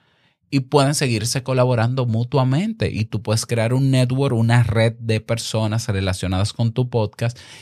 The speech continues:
y luego pro-, y, y luego cruzarse entre todos. ¿Me doy a entender? O sea, si yo conozco a Eric, conocí a Eric en Matchmaker, por ejemplo, y Eric colabora con mi podcast, yo con su podcast,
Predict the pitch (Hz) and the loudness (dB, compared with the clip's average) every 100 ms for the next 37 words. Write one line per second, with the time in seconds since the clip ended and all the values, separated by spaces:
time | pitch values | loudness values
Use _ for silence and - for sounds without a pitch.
0 | - 135 135 123 123 117 123 123 117 110 | -2 4 6 8 6 4 0 2 0 2
1 | 110 107 110 107 117 110 110 127 131 120 | -2 -4 -4 -2 0 2 2 2 0 0
2 | - - 113 110 120 - 127 117 110 110 | 0 -2 2 4 2 0 0 0 0 0
3 | 107 135 208 104 - 87 98 107 147 202 | 2 0 2 -2 -4 -4 0 2 2 -2
4 | 202 151 82 85 98 90 82 - - - | -4 -4 -4 -6 -4 -4 -6 -12 -20 -20
5 | - - - - _ - 143 147 160 170 | -20 -20 -20 -20 _ -4 0 2 2 -2
6 | 175 - 135 135 170 147 139 - _ _ | -2 -2 0 4 4 2 0 -6 _ _
7 | _ _ _ - - 117 117 120 120 117 | _ _ _ -20 -4 0 2 4 4 6
8 | 127 120 120 - 92 90 107 - 107 110 | 4 2 -4 -8 -6 -4 -6 -6 -4 -4
9 | - 98 - 95 104 110 95 104 - _ | -4 -8 -6 -4 0 0 0 -4 -10 _
10 | _ _ _ _ _ _ - 113 110 107 | _ _ _ _ _ _ -6 0 2 2
11 | 110 113 123 117 107 98 104 113 107 120 | 2 2 2 4 4 2 2 2 2 0
12 | 123 104 98 98 113 110 101 104 - 110 | 0 -2 0 0 0 0 0 -2 0 -2
13 | - | -2